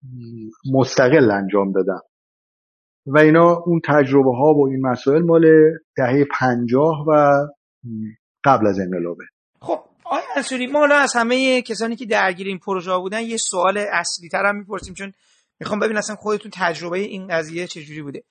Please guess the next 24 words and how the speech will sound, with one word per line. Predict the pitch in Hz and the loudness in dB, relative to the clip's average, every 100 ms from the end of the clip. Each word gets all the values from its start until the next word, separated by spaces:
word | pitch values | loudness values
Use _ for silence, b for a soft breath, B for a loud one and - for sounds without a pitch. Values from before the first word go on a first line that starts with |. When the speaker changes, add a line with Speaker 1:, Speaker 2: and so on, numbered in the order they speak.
| _ _ _ _ _ | _ _ _ _ _
Speaker 2:
شما | - - 254 302 | -6 -4 -2 -2
موقع | 294 240 233 233 226 214 - 269 247 202 156 131 - _ _ _ _ _ | -2 -4 0 2 2 0 -2 -2 0 -2 -4 -6 -16 _ _ _ _ _
انقلاب، | 196 196 185 190 170 131 _ _ | -2 0 2 2 2 -2 _ _
یعنی | 190 220 | -6 -2
بهتره | 240 233 240 233 | -2 0 -2 -2
بگم | 233 233 | -2 -4
در | 220 196 | -2 -2
فاصله | - 196 185 190 202 | -2 -6 -6 -6 -6
بین | 214 214 - | -6 -10 -8
پنجاه | 180 175 170 165 170 | -4 -4 -6 -4 -4
و | 160 | -4
شش | - 208 | -8 -8
تا | 190 | -8
پنجاه | 165 165 160 160 156 | -4 -6 -6 -4 -2
و | 165 | 0
هفت، | 196 170 - _ _ _ _ _ _ 180 | 0 0 -2 _ _ _ _ _ _ -4
ما | 214 | -4
دیگه | 214 180 208 220 220 214 | -4 -2 2 4 2 0
یواش | 202 185 180 170 - 180 | -2 0 -2 -2 -4 -2
یواش | 175 165 160 - | -2 -2 -4 -4
یواش، | 170 165 180 196 202 | -2 0 0 0 -2
آرام | - 175 175 175 | -4 -2 -2 -4
آرام، | 170 185 185 | -2 -2 -4
همون | 208 214 208 196 | -8 -8 -8 -10